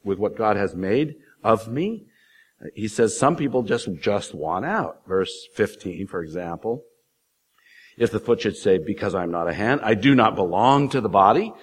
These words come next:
I'm just gonna opt out. I'm sick and tired of this. It's so frustrating because why? I am not the ear, or I'm not the eye, or I'm, I'm, I'm not something that I really wanted to be.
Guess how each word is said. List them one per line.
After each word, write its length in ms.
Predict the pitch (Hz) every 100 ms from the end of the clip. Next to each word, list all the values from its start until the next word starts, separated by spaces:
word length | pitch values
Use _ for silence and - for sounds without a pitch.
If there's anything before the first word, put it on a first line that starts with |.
| - -
I'm 100 | 202
just 160 | 214
gonna 200 | 226 202 -
opt 260 | 208 233 240
out. 440 | 226 208 - - - -
I'm 100 | 156
sick 220 | - 196
and 100 | -
tired 260 | 202 214 202
of 100 | 113
this. 160 | -
It's 180 | 127 -
so 160 | 156 175
frustrating 640 | - 208 - 123 127 165 - - -
because 420 | 156 - 139 147
why? 320 | - 190 147 - - _ _ -
I 400 | 139 147 156 156 - _ 131
am 540 | 135 135 139 135 123
not 320 | 117 123 127
the 240 | 131 135 175
ear, 280 | 208 123
or 200 | 101 107
I'm 100 | 110
not 180 | 117 131
the 120 | 151
eye, 400 | 147 175 151 110
or 320 | 110 107 110 117
I'm, 260 | 110 110
I'm, 260 | 110 110 117
I'm 220 | 110 120
not 520 | 131 143 - - -
something 460 | - 160 160 160 143
that 120 | 135
I 120 | 131
really 400 | 131 120 135 143
wanted 360 | 135 147 185 160
to 80 | 143
be. 400 | 104 80 76